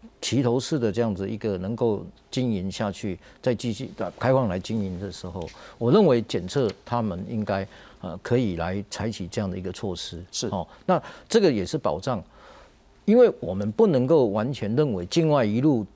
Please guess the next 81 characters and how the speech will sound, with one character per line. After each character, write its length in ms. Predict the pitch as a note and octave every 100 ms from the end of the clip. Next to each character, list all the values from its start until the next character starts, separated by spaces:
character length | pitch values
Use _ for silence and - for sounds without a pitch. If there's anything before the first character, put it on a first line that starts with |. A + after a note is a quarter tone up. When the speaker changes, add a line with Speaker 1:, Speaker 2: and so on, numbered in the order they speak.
| -
Speaker 1:
完 200 | G#2+ C3
全 140 | A2 G2+
都 100 | A2
没 120 | G#2+
有 60 | F2
个 120 | G#2+
案。 80 | F2+
今 140 | E3
天 100 | E3
你 80 | A#2+
看 120 | C#3
到 120 | C3+
境 180 | A#2+ C#3
外 120 | B2+
一 40 | G#2+
路， 220 | A2 G2+
信 140 | A#2 A#2+
中 160 | A2 G2+
还 140 | B2
有 100 | C3
九 200 | G#2+ F2+
个 120 | F#2+
个 200 | F#2+ A2
案， 140 | G2 E2+
Speaker 2:
是， 180 | - D3+
Speaker 1:
对 80 |
不 60 | D3+
对？ 100 | C#3 - -
Speaker 2:
是。 140 | -
Speaker 1:
所 80 | A#3+
以 120 | -
境 260 | - A3 A3
外 160 | G#3
一 40 | C#3
路 240 | D#3 F3
个 220 | C3 D3+
案 160 | D3 G#2+ - - -
一 120 | A3+
直 200 | F#3+ A#2+
到 240 | A#2+ D3+ A2
本 280 | - B2+ E3
土 160 | G#2+
个 160 | F2 C3
案 140 | A#2
之 160 | - A2
间， 220 | A2+ G#2 - - -
始 200 | - A#2+
终 200 | A2+ A3
都 120 | G#3
存 220 | G3+ B2+ C#3+
在 120 | D3+
一 80 | C3
个 100 | A#2+
很 140 | F2+
重 180 | F#2+ C3
要 160 | C3 G#2+
的 140 | G2
一 100 | A#2
个， 200 | A2 G2 - - -
呃， 120 | F2
所 200 | F#2+ G#2+
谓 140 | C3+ B2
的 120 | G#2+
这 100 | A#2+
个 100 | G#2
传 200 | - A2+
播 140 | B2+
链 160 | B2+ G#2+
的 80 | F#2
关 220 | G2 G2
系。 220 | - F#2+ -
Speaker 2:
嗯 100 | A#2+
哼。 0 |
Speaker 1:
那 200 | A#3+ D3+ - -
如 180 | D3+ A#3
果 220 | F#3+ A2+
没 140 | G2+ D3+
有 140 | D#3+ - -
检 220 | G#2+ F#2
测 200 | C3 E3
来 200 | A2